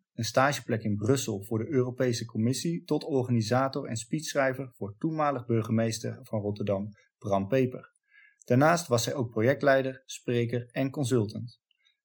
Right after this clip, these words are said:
Was het burgemeesterschap dan altijd haar droom en hoe is zij op deze plek gekomen? Je hoort het in deze podcast. Ja, mevrouw Meerts, welkom bij de podcast. Hoe gaat het?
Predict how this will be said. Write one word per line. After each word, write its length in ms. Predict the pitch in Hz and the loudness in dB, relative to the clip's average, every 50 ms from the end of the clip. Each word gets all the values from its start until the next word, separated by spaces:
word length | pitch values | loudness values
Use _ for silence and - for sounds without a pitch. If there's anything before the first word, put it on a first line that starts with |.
| _ | _
Was 200 | _ 120 123 120 | _ 0 2 2
het 80 | 127 123 | 2 4
burgemeesterschap 840 | 113 135 120 117 113 113 117 131 143 - - - - - 123 117 | 4 4 4 6 4 4 4 2 2 -2 -4 -6 0 0 0 2
dan 140 | 113 - 117 | 2 0 0
altijd 300 | - 123 123 120 120 113 | 2 2 2 2 2 2
haar 120 | 107 104 101 | 0 0 0
droom 320 | 104 101 110 131 160 180 | 2 4 4 4 2 2
en 100 | 151 123 | 0 2
hoe 160 | 107 127 139 | 2 2 2
is 80 | 135 - | 0 0
zij 160 | - 131 120 | -2 0 0
op 100 | 113 104 | 0 2
deze 280 | 110 117 123 120 117 - | 2 2 2 2 -2 -2
plek 220 | - 120 113 - | -2 -2 -2 -2
gekomen? 560 | - - - 135 139 147 160 190 202 - - _ _ _ | -6 0 0 2 2 2 0 -4 -6 -8 -12 _ _ _
Je 140 | - 120 | 0 4
hoort 260 | 110 117 139 160 160 175 | 6 8 8 6 6 4
het 240 | 170 165 165 - _ | -2 -2 -4 -12 _
in 140 | _ 127 110 | _ 0 2
deze 280 | 104 107 104 107 117 110 | 2 2 0 0 -2 -2
podcast. 560 | - 135 123 - 113 - - - - - _ _ _ _ _ _ _ _ _ _ _ _ _ _ _ _ _ _ _ _ _ _ | -2 -2 -2 -2 -4 -6 -6 -8 -16 -20 _ _ _ _ _ _ _ _ _ _ _ _ _ _ _ _ _ _ _ _ _ _
Ja, 300 | _ 143 131 113 104 101 - _ | _ -2 -2 -2 -2 -6 -12 _
mevrouw 220 | 131 120 - 127 | -12 -6 -2 0
Meerts, 260 | 123 131 139 123 101 98 | 2 4 4 2 2 4
welkom 400 | 101 110 135 165 165 160 135 117 | 6 6 6 6 4 2 2 2
bij 100 | 110 104 | 2 2
de 100 | 104 104 | 0 -2
podcast. 360 | - 113 104 104 120 127 - | -4 -6 -4 -2 -2 -2 0
Hoe 120 | 151 143 | -2 0
gaat 220 | - 160 175 190 160 | 0 0 0 2 2
het? 240 | 110 98 - - | 0 -2 -4 -8